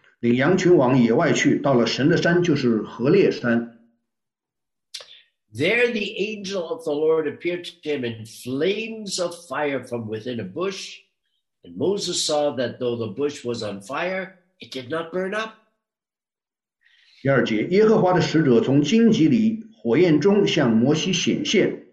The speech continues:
Speaker 1: 摩西观看，不料荆棘被火烧着，却没有烧毁。
Speaker 2: So Moses thought, "I will go over and see the strange sight, why the bush does not burn up."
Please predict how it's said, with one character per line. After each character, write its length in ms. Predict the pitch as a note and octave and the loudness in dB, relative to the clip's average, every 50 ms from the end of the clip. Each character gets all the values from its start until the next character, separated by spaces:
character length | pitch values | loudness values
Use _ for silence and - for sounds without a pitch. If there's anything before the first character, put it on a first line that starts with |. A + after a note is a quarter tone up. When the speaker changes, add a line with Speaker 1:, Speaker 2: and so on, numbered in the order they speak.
| _ _ _ | _ _ _
Speaker 1:
摩 120 | - A#2 | -2 -2
西 160 | C3+ C#3 D3+ D3 | 0 2 2 2
观 240 | C#3+ F3 F3 F3 | 4 4 4 4
看， 320 | F3 E3+ E3+ C#3 A2+ - - | 4 2 2 0 0 -2 -2
不 60 | - | 0
料 220 | C3+ C#3 B2+ A2+ A#2+ | 2 2 2 2 2
荆 260 | - - F#3 F#3+ F#3 | 2 2 4 4 4
棘 160 | - - C#3+ | 4 2 2
被 160 | C#3+ - D#3 | 2 4 2
火 180 | - - - - | 2 0 -2 -6
烧 360 | - - - D#3+ D#3 D3+ D#3+ | -6 -4 -2 0 2 2 2
着， 260 | C3+ A2+ F#2 G2 A2 - | 2 2 0 -2 -4 -4
却 200 | - - D3 B2 | -2 0 0 2
没 120 | A2 B2+ | 4 4
有 140 | C#3 C#3+ - | 2 2 0
烧 300 | - - - D#3 E3+ F#3 | -2 0 2 2 4 4
毁。 200 | - - - - - - _ _ _ _ _ _ _ _ _ _ _ _ _ _ _ _ _ _ _ _ _ _ _ _ | 2 0 -4 -8 -14 -18 _ _ _ _ _ _ _ _ _ _ _ _ _ _ _ _ _ _ _ _ _ _ _ _
Speaker 2:
So 160 | - - D#3 D#3+ | -6 -4 -4 -2
Moses 500 | D#3 F3 G#3 A#3 A3+ G3 F#3 - - - | -2 0 -2 -2 -2 -4 -6 -6 -6 -2
thought, 280 | - D#3+ E3+ E3+ E3+ | -2 0 0 -2 -2
"I 160 | - E3+ D#3+ | -6 -6 -6
will 180 | C#3+ C#3+ D3 C3 | -4 -4 -4 -6
go 100 | A2 B2+ | -6 -8
over 320 | C3+ - F3 F3+ F3 F3+ | -8 -6 -6 -6 -4 -4
and 180 | D#3+ C#3+ C3+ B2 | -6 -6 -6 -8
see 280 | A#2 - - D3 C#3+ A#2 | -8 -8 -6 -6 -8 -8
the 80 | A2+ | -8
strange 520 | A2 - - - - A#2+ A2+ A2+ A#2 A2+ - | -12 -12 -12 -10 -10 -8 -8 -8 -8 -8 -8
sight, 300 | - E3 E3+ G3 G#3+ G3+ - _ _ - - _ _ _ _ _ _ _ G2 G2 | -6 -6 -4 -6 -6 -8 -12 _ _ -20 -20 _ _ _ _ _ _ _ _ -12
why 380 | A2+ C3+ D3+ F3+ G#3 G#3+ A3 | -10 -8 -6 -6 -6 -6 -6
the 120 | G3 F#3+ G3+ | -4 -6 -6
bush 720 | F3+ D#3 - B2 C3+ D3+ F3+ F3+ - - - - - - | -6 -8 -6 -2 -2 0 0 -2 -4 -6 -12 -12 -12 -10
does 320 | - A#2 C3 C#3 B2 A#2+ | -8 -6 -6 -6 -6 -8
not 260 | B2+ C3+ D3 D#3+ D#3+ - | -8 -6 -8 -8 -8 -8
burn 240 | E3 F3 F#3 F#3+ | -6 -6 -6 -6
up." 220 | G3+ A3+ A#3+ A3+ | -8 -8 -10 -12